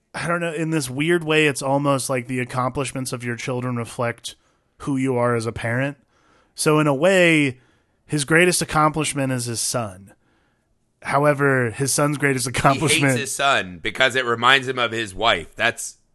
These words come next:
Speaker 2: it's so fucking sad, man.
Speaker 1: It's, yeah. <laughs> I mean, like, but that's the movie. Like, this movie is about sadness and loneliness wrapped in an allegory about Hungarian life post-World War Two, which
Speaker 2: Right.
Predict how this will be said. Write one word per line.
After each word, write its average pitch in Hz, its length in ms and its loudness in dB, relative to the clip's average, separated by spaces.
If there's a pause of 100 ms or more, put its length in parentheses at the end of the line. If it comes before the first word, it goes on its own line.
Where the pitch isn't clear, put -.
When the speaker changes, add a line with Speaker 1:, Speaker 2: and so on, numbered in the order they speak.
(120)
Speaker 2:
it's 117 160 -10
so 185 200 -6
fucking 120 400 -6
sad, 85 360 -8
man. 76 200 -18 (120)
Speaker 1:
It's, - 380 -12 (640)
yeah. 131 340 2
<laughs> - 40 -20 (540)
I 147 80 2
mean, 185 220 6
like, 175 240 6
but 165 140 2
that's 190 260 2
the 208 120 -2
movie. 202 360 0
Like, 127 260 -4
this 147 180 -2
movie 240 280 2
is 175 120 2
about 151 340 4
sadness 185 600 4
and 165 140 0
loneliness 160 600 2
wrapped 139 320 2
in 139 120 -2
an 131 80 0
allegory 135 600 2
about 123 440 0
Hungarian 131 640 0
life 127 380 -2 (160)
post-World 131 460 -2
War 117 180 0
Two, 123 320 -2
which 113 280 -4 (120)
Speaker 2:
Right. 202 360 2